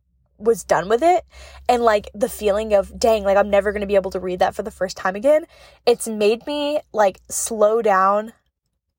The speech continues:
ser-, like, reading series because I want to, like, fully take in every single,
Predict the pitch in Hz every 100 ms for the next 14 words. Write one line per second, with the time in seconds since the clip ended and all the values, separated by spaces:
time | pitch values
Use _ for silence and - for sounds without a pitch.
0 | _ - - 220 202 - 220 - 214 202
1 | 190 - 170 185 220 269 285 - - _
2 | _ _ _ - 214 - - 220 202 202
3 | 190 - - 220 220 202 185 - 220 208
4 | - _ - - 202 202 - 196 185 190
5 | 190 185 - 180 190 196 - 190 185 175
6 | 175 175